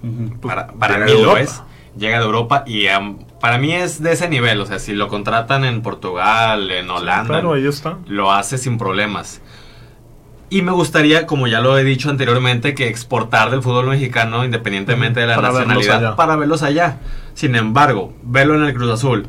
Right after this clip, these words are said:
Speaker 2: y tenerlo en el fútbol mexicano también es una chulada porque sigues manteniendo jugadores de excelente calidad en equipos importantes.
Speaker 3: Yo te puedo afirmar que en enero o febrero más tardar Félix Torres va a estar allá en Europa.
Speaker 2: Ojalá, ojalá.
Speaker 3: La verdad.
Speaker 1: Acabando,
Speaker 3: Porque
Speaker 1: acabando
Speaker 3: coincide
Speaker 1: el
Speaker 3: el mundial.
Speaker 1: Mundial.
Speaker 3: Sí, porque Santos lo está esperando y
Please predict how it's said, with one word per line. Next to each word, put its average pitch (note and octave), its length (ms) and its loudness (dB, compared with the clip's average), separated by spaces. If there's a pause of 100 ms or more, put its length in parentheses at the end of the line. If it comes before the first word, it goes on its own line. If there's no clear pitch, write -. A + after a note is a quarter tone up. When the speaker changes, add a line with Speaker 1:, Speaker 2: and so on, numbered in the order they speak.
Speaker 2:
y C#3+ 120 0
tenerlo C3+ 480 2
en D3+ 100 0
el B2 80 -2
fútbol C3 300 -2
mexicano C3+ 680 -2
también G2+ 380 -4
es G#2 100 -10
una A2+ 160 -4
chulada C3 420 0
porque D3 240 -6
sigues G#2+ 240 -4
manteniendo G2+ 480 -6
jugadores G#2+ 440 -6
de G2+ 80 -6
excelente F2 400 -10
calidad F#2+ 400 -4
en A#2 240 -6
equipos G2+ 340 -10
importantes. - 540 -10
Speaker 3:
Yo C3+ 120 -2
te C#3+ 100 -6
puedo F3 180 0
afirmar C#3 400 0
que F3 80 -2
en D#3 100 2
enero C3+ 360 2
o D3 40 4
febrero C3 360 0
más C#3 140 -4
tardar C3 300 0
Félix C3 340 -4
Torres A#2+ 280 -4
va B2 40 -2
a - 40 -2
estar A#2 220 -8
allá A2 160 -6
en A2 40 -6
Europa. F#2+ 400 -12
Speaker 2:
Ojalá, G#2 320 -4
ojalá. F#2+ 280 -8 (300)
Speaker 3:
La A2+ 120 -8
verdad. G2+ 240 -6
Speaker 1:
Acabando, - 100 -14
Speaker 3:
Porque B2+ 160 -2
Speaker 1:
acabando C#3+ 240 4
Speaker 3:
coincide D3+ 320 4
Speaker 1:
el F3 80 6
Speaker 3:
el D#3+ 60 8
mundial. C#3+ 240 6
Speaker 1:
Mundial. A#2 160 0
Speaker 3:
Sí, D3+ 240 2
porque - 240 -8
Santos A#2+ 320 -2
lo B2 100 -2
está A#2 160 -4
esperando D#3 540 -2
y A2+ 160 -6